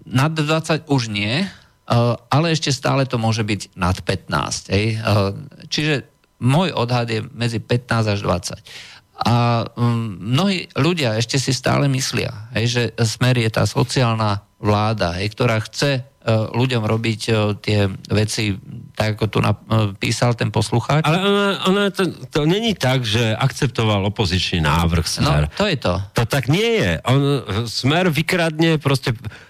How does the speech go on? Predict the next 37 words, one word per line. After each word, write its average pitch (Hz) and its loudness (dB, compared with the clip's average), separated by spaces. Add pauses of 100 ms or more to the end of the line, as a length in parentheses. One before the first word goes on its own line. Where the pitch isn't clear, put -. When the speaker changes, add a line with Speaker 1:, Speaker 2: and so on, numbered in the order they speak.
Speaker 2:
mnoho 151 2
opozičných 143 2
návrhov 131 0
chodí 127 0
a 127 2
ja 135 4
napríklad 151 0
s 139 -4
veľa 170 2
vecami 170 2
nesúhlasím 139 2
ako 101 0
presvedčený 104 0
napríklad 95 -2
pravičiar. 107 0
To 104 0
je 120 4
môj 135 4
osobný 135 4
názor. 113 0
A 87 0
teraz 147 0 (320)
to, 175 -2
čo 170 0
vždy 120 0
tvrdíme, 110 0
že 76 -2
teraz, 117 2
keď 110 0
sa 104 2
na 101 2
to 101 0
pozrieme 95 2
objektívne, 87 -2
tak 110 -2
prichádza, 131 2
e, - -4